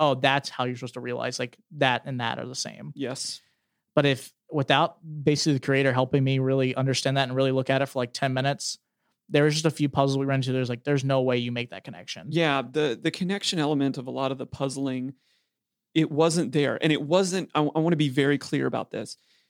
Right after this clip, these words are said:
Speaker 2: If you knew how to approach the puzzle, none of the puzzles were incorrect.
Speaker 1: Yeah, they were all correct.
Speaker 2: They were not bad puzzles, but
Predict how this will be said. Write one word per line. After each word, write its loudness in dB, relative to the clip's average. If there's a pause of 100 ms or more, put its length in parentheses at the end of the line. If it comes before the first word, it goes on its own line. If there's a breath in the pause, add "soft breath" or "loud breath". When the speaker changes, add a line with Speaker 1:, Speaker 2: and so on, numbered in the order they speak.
(400)
Speaker 2:
If 2
you 0 (100)
knew 4
how 2
to -2 (100)
approach 0
the -4
puzzle, 0
none 2
of 0
the 2
puzzles 0
were -2
incorrect. -2 (260)
Speaker 1:
Yeah, 4
they 6
were 6
all 4
correct. 2
Speaker 2:
They 6
were 4
not 2
bad 2
puzzles, -2 (320)
but 2